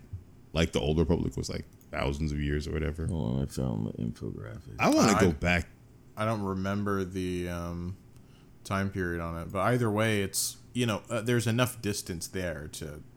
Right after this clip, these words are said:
Speaker 1: Yeah.
Speaker 3: create separation.
Speaker 1: Yeah,
Speaker 2: Well,
Speaker 1: exactly.
Speaker 2: two,
Speaker 1: I mean, it
Speaker 2: two
Speaker 1: still
Speaker 2: hu-, sorry,
Speaker 1: goes
Speaker 2: two hundred years before the Phantom Menace.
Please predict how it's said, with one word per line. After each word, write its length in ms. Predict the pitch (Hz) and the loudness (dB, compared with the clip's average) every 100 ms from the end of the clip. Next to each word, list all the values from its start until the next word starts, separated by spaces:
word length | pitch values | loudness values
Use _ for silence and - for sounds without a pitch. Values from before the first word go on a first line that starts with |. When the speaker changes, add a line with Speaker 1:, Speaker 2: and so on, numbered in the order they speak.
| - - - | -20 -10 4
Speaker 1:
Yeah. 200 | 131 95 | 4 4
Speaker 3:
create 240 | 85 - | 0 -4
separation. 800 | 101 82 85 82 82 - 52 107 - - - - - - 104 | -6 -6 -8 -10 -10 -12 -12 -16 -18 -20 -20 -20 -20 -10 2
Speaker 1:
Yeah, 220 | 107 80 | 2 4
Speaker 2:
Well, 80 | 92 | 4
Speaker 1:
exactly. 440 | 95 90 82 90 | 6 8 6 6
Speaker 2:
two, 140 | - | 6
Speaker 1:
I 20 | - | 8
mean, 40 | 170 | 8
it 80 | 170 | 8
Speaker 2:
two 100 | 120 | 8
Speaker 1:
still 200 | 95 175 | 10 8
Speaker 2:
hu-, 60 | |
sorry, 140 | 127 127 | 8 6
Speaker 1:
goes 80 | - | 6
Speaker 2:
two 320 | - - 113 | 2 6 6
hundred 340 | 90 85 73 67 | 6 6 4 2
years 300 | 69 65 65 | 2 2 -2
before 380 | 67 - 67 | -4 -2 -2
the 100 | 60 | -2
Phantom 420 | - 67 64 62 53 | -4 -6 -4 -6 -8
Menace. 480 | 50 50 - - | -10 -8 -8 -8